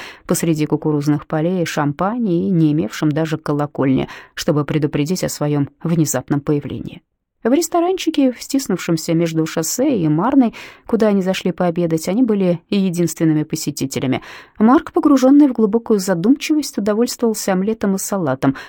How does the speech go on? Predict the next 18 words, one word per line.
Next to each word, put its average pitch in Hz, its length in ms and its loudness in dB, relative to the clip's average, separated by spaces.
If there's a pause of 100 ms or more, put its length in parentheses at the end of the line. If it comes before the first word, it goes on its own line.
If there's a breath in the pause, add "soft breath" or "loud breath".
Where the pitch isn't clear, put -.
(180 loud breath)
Мальвина 151 500 4
заказала 262 480 2
полный 180 520 2
обед: 131 360 -8
мясное 147 440 -2
ассорти, 156 540 -2 (280 loud breath)
жареную 151 500 0
говядину 233 580 4
с - 140 -6
луком, 233 300 2
шалотом 196 560 0 (220 loud breath)
и 170 240 4
крем-брюле. 147 800 0 (480)
"У 202 140 2
вашей 302 300 2
подружки 269 540 2
хороший 285 520 4
аппетит", 277 580 -2